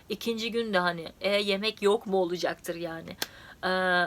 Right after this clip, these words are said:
o yüzden buna hazır değildir. Vücut kendini bir üç gün, dört gün sonra hazırlamış olur. Der ki, "Ha, bana artık yemek gelmiyor." Gerçekten bu böyle. Ona göre kendini planlar, programa sokar. Yeni bir program başlatır içinizde.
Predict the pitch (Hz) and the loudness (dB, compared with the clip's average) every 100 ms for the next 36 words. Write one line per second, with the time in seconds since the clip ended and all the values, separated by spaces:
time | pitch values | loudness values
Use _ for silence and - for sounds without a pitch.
0 | - 190 214 220 196 220 247 202 214 208 | 2 0 0 -4 2 2 2 4 4 6
1 | 208 202 233 196 196 196 175 165 185 208 | 2 0 -2 0 0 -2 -2 -4 -4 -8
2 | - 220 202 208 214 208 208 - - 202 | -6 -2 -2 -2 -8 -10 -12 -12 -10 -4
3 | 214 202 208 202 208 214 214 196 196 208 | -4 -6 -12 -6 -4 -2 0 0 0 -4
4 | 208 233 220 202 254 - - - 202 277 | -4 -4 -4 -2 -4 -8 -20 -2 2 4
5 | 294 196 202 214 202 180 196 202 202 190 | 4 0 2 2 0 2 2 6 4 4
6 | - 185 202 294 262 262 254 214 170 - | 0 -2 0 2 6 6 6 0 -2 -4
7 | - - - 196 254 403 - 214 202 202 | -10 -20 2 6 6 6 8 8 6 2
8 | 196 185 165 - - - - - 226 262 | 6 6 6 -2 -12 -20 -8 0 4 6
9 | 240 220 208 202 190 190 190 190 202 185 | 6 4 4 4 4 2 -2 -2 2 2
10 | 180 175 175 - - 202 190 190 180 180 | 2 -2 -6 -10 -4 0 2 2 2 0
11 | - 170 175 175 - - 214 220 220 208 | -2 -4 -4 -6 -10 -2 0 0 -2 -2
12 | 214 214 202 220 214 214 190 185 190 175 | 2 4 4 4 4 2 2 -6 -6 -8
13 | - - 175 170 - - | -8 -10 -10 -12 -10 -10